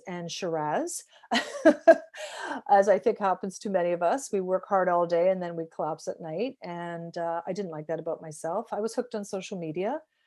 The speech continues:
I wasn't reading the way I used to. Um, so, you know, there were these habits in my life that I really wasn't proud of or happy with. And I wanted to, you know, sort of go within. I, I,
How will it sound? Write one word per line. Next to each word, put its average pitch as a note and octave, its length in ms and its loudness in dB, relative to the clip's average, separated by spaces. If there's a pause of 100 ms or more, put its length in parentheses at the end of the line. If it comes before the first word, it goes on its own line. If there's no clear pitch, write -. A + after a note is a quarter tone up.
(380)
I F3+ 100 2
wasn't E3+ 320 -2
reading E3 320 -6
the A#3 100 0
way A3 160 2
I A3 40 2
used G3+ 360 -4
to. D#4+ 280 -2 (580)
Um, G#3+ 640 0
so, C4+ 400 -2
you A#3+ 160 -2
know, C#4 100 0
there C#4 120 0
were C#4 80 0
these C4 180 -2
habits A#3 500 0
in G#3+ 80 -4
my F3+ 140 0
life F3 200 0
that F#3 120 2
I - 40 2
really G3 280 0
wasn't F#3 320 -4
proud F3 300 -2
of F3+ 140 -2
or D#3+ 80 -2
happy F#3 400 -2
with. D3+ 400 -4 (540)
And F3+ 260 0
I F3 80 2
wanted F3+ 360 -4 (120)
to, E3 460 -4 (220)
you A3+ 100 -4
know, G3+ 300 -6
sort C#4 220 -6
of C4+ 220 -4
go A3 140 4
within. G#3+ 500 0
I, F#3+ 220 -4
I, - 40 -6